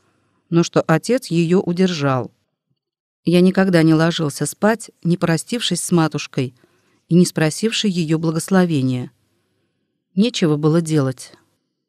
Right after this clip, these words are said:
Я сказал дядьке, что разденусь и лягу сам, и погасил свечку. Но я не разделся и не лег.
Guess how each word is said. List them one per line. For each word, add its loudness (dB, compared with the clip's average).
Я 4
сказал 2
дядьке, 0
что -4
разденусь 2
и -2
лягу 2
сам, -2
и -4
погасил 0
свечку. -4
Но 6
я 4
не 6
разделся 0
и 0
не 6
лег. -2